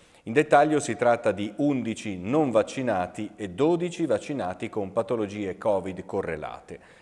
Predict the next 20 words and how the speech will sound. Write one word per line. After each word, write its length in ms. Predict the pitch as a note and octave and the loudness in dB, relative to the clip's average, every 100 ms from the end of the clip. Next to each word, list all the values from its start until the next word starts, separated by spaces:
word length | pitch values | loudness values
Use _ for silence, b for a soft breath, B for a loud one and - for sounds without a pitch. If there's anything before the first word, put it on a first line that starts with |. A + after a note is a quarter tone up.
| B B | B B
Anche 260 | A#2+ A#2 | -4 0
nella 220 | A2+ G#2+ G2+ | 0 2 0
nostra 320 | G2+ - A2 | -2 -2 -2
provincia 520 | B2+ B2 B2 B2 G#2 | 0 0 -2 -2 -2
calano 540 | - A#2 A2+ G#2+ G2+ | 4 4 6 4 0
le 140 | G2 G2 | -4 -4
ospedalizzazioni 1160 | F#2+ - G#2 F#2 F#2 F#2 G#2+ - D3 E3+ F#3+ | -8 -8 -4 -4 -4 -4 -4 -2 2 2 4
a 100 | D3+ | 2
quota 340 | - G#2 F#2+ F#2 | 2 0 0 -2
trentadue, 640 | G2+ G2 A#2+ B2 F3+ F3 | -2 0 -2 0 2 0
quattro 480 | - G#2 F#2+ - B2 | 2 0 0 0 -2
in 100 | C3 | 0
meno, 340 | D#3 F#3+ F3 - B B | 0 2 0 -2 B B
stabili 640 | - - E3 F3 F#3 F#3 | -12 0 2 4 0 0
le 380 | C#3+ G#2 - - | 0 0 -6 -4
terapie 560 | D3 D3+ C3+ D3 C#3 A#2+ | 2 4 2 0 0 0
intensive 720 | A#2 B2+ E3+ E3+ - G2+ G#2 | -2 -2 -2 -2 -6 -2 -2
a 40 | |
quota 400 | - F#2 - G#2 | 0 -4 -2 -6
tre. 420 | - F#2 D2+ B | 0 0 0 B